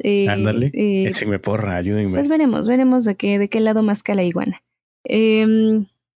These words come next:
Speaker 1: pues sería todo por nuestra parte.
Speaker 2: Sí, sí, yo creo que ya sería todo. Eh, pues esperemos a ver qué les traemos la próxima semana. Por ahí vamos a estar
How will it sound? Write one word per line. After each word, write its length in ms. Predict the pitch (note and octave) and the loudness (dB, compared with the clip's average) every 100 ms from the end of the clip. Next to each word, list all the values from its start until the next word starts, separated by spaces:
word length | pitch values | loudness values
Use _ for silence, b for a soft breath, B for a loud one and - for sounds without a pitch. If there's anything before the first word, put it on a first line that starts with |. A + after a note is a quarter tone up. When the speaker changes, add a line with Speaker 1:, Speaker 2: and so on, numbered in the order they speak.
| _ _ | _ _
Speaker 1:
pues 160 | A#3 | 0
sería 200 | C4 C#4 | 2 0
todo 260 | C#4 D4 D4 | 0 0 0
por 120 | - | 0
nuestra 560 | G#3+ G3 F#3+ F#3+ - F#3+ | 2 2 2 0 -2 -4
parte. 340 | G3+ A3 E4+ - _ _ _ - - | -2 -4 -6 -8 _ _ _ -12 -2
Speaker 2:
Sí, 300 | C#3+ C#3+ - | 0 0 -4
sí, 200 | - C#3 | -2 0
yo 100 | A2+ | 0
creo 140 | G#2 G#2+ | 0 -2
que 140 | G#2 | -2
ya 320 | F#2+ F#2+ F#2+ | -2 0 -2
sería 280 | G2 G#2+ G#2 G#2+ | -2 -2 -2 0
todo. 520 | E3+ E3 E3 E3+ F3 | 0 2 2 0 -2
Eh, 460 | A2+ G2+ G2 F#2+ F#2+ - | -2 0 0 -2 -4 -8
pues 400 | - - - - _ _ B2 - G2+ | -10 -8 -10 -12 _ _ -8 -4 -2
esperemos 920 | G#2 G#2+ G#2+ G#2 G2 F#2+ F#2 - - - _ _ _ _ - | 0 0 0 0 0 -2 -2 -6 -8 -14 _ _ _ _ -4
a 60 | G#2+ | -2
ver 120 | G2+ | -2
qué 100 | G#2 | -4
les 120 | F#2+ | -4
traemos 300 | A2 A2 G2 | -2 0 0
la 140 | F#2+ | -2
próxima 380 | F2+ A2 - A2+ | -2 -2 0 -2
semana. 380 | - D3 C3 D#3+ | 0 0 0 -2
Por 160 | - G2+ | -2 -4
ahí 60 | |
vamos 240 | G2 G2+ - | -4 -4 -8
a 20 | |
estar 480 | - G2 G2 F#2+ | -6 -2 -2 -4